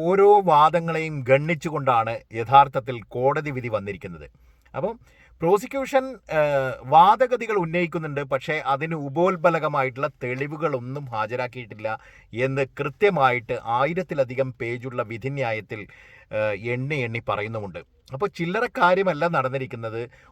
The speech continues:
ഒരു നടനെ ഇത്തരത്തിൽ വളരെ വലിയ ഒരു പ്രതിസന്ധിയിലേക്ക് തള്ളിവിടുന്ന പരിപാടി അതെന്തായാലും, ഏഹ്, ശരിയായ അന്വേഷണത്തിന് വിധേയമാക്കേണ്ടതാണ് എന്നുള്ളതാണ്. തങ്ങൾക്കിഷ്ടമില്ലാത്ത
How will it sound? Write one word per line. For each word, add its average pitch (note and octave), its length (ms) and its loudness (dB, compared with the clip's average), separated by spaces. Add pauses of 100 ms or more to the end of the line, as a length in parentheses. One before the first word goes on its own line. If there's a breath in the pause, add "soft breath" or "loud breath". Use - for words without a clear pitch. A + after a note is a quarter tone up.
ഒരു E3+ 240 2 (280)
നടനെ F3+ 460 6 (680)
ഇത്തരത്തിൽ F3+ 580 2 (260)
വളരെ E3 320 4 (220)
വലിയ D#3+ 320 4 (100)
ഒരു D3+ 180 -6
പ്രതിസന്ധിയിലേക്ക് D3 880 -2
തള്ളിവിടുന്ന B2 540 -4 (120)
പരിപാടി G#2 420 -4 (400 soft breath)
അതെന്തായാലും, C3 880 2 (260)
ഏഹ്, A2+ 220 -6
ശരിയായ D3 500 0 (200)
അന്വേഷണത്തിന് C3 640 -6 (440 soft breath)
വിധേയമാക്കേണ്ടതാണ് A#2+ 1080 0
എന്നുള്ളതാണ്. G2+ 480 -8 (720 soft breath)
തങ്ങൾക്കിഷ്ടമില്ലാത്ത G#3+ 1120 4